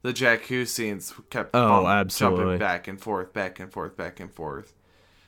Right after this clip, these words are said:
Speaker 2: Well, and, but part of that, too, is because with Rogue One, we, as soon as it starts, you know where it's gonna end.
Speaker 1: Mm-hmm.
Speaker 2: Whereas with Episode eight, we have no idea, and you're watching the trailer, and you're seeing flashbacks to when Luke was,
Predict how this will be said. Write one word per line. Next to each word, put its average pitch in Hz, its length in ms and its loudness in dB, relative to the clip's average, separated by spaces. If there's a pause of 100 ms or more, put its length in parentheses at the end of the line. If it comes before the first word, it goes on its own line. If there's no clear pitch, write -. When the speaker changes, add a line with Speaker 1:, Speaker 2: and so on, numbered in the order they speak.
(240)
Speaker 2:
Well, 170 260 6
and, 156 160 6
but 143 240 0
part 170 180 6
of 170 60 4
that, 113 260 4
too, 120 460 4
is 107 300 4
because 107 460 2
with 104 220 0
Rogue 110 220 4
One, 107 500 2 (240)
we, 107 340 2
as 110 160 2
soon 123 180 2
as 107 120 2
it 104 120 2
starts, 120 360 2
you 107 80 4
know 107 120 4
where 104 140 4
it's 92 160 -2
gonna 95 200 -2
end. 95 420 -6 (120)
Speaker 1:
Mm-hmm. 113 480 -6
Speaker 2:
Whereas 104 400 4
with 104 140 0
Episode 101 400 0
eight, 110 240 4
we 113 120 4
have 98 140 2
no 98 160 2
idea, 101 540 2
and 104 240 2
you're 104 100 4
watching 110 360 2
the 98 80 2
trailer, 117 380 2
and 104 140 4
you're 104 120 2
seeing 110 260 0
flashbacks 101 960 0
to 95 260 0
when 95 320 0
Luke 104 300 2
was, 95 500 -2